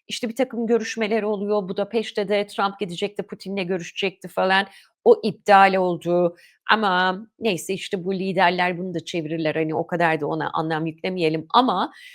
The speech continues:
hani Gazze'deki, e, tırnak içerisindeki ateşkes, e, sağlandığında Amerikan Başkanı Trump dedi ki, "Aslında önce Ukrayna'yı sonlandırmayı düşünüyordum. O daha kolay olur diyordum.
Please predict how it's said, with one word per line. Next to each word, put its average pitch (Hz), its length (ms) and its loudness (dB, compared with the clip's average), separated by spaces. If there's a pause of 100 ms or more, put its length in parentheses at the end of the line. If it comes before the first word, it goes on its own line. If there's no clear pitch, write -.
(180)
hani 180 400 0 (240)
Gazze'deki, 185 1800 2 (240)
e, 160 240 -2
tırnak 226 360 0
içerisindeki 170 1200 -2 (300)
ateşkes, - 920 0 (420)
e, 180 280 4
sağlandığında 175 1300 2 (280)
Amerikan 208 440 -2
Başkanı 180 440 -4
Trump 160 360 -2
dedi 208 200 -6
ki, - 100 -4 (100)
"Aslında 208 460 -4
önce 254 520 -2
Ukrayna'yı 269 800 -2
sonlandırmayı 175 880 -4
düşünüyordum. 170 500 -6
O 185 100 -4
daha 247 240 -4
kolay 208 260 2
olur 160 300 -2
diyordum. 170 320 -2